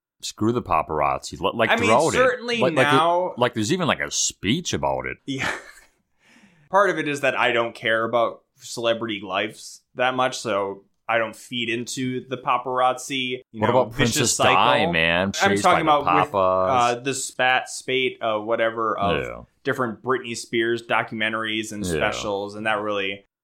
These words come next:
Speaker 2: dove into just kind of how the paparazzi kind of just ruined her life. So I think
Speaker 1: Yeah.
Speaker 2: in present day,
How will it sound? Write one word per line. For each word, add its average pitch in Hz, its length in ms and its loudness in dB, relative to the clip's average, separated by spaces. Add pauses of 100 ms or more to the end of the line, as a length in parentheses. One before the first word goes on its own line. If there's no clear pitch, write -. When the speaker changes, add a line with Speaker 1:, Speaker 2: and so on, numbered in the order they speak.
(180)
Speaker 2:
dove 127 300 2
into 117 240 -4
just 104 200 -10
kind 104 200 -2
of 98 120 -6
how 101 320 2
the 104 80 -12
paparazzi 95 680 -2
kind 92 220 -4
of 90 140 -8
just 92 140 -12
ruined 98 440 -10
her 92 220 -8
life. 80 320 -6
So 131 140 -4
I 135 40 0
think 135 320 -2
Speaker 1:
Yeah. 110 200 -2 (460)
Speaker 2:
in 120 140 -8
present 165 400 0
day, 123 380 2